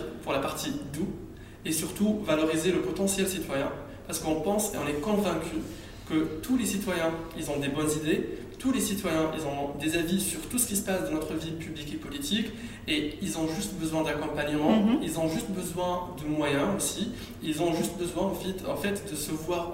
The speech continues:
Speaker 1: entre eux aussi pour discuter, débattre, pour trouver des nouvelles idées. Et pourquoi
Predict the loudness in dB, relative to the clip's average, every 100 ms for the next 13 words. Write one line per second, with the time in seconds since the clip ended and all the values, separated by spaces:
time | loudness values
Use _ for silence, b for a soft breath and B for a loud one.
0 | -6 0 2 4 2 0 -2 -4 -6 -6
1 | -4 -2 -2 -2 -2 -4 B B -10 -8
2 | -6 0 0 2 0 -2 -2 -4 -6 -8
3 | -10 -12 B B -12 -8 -6 2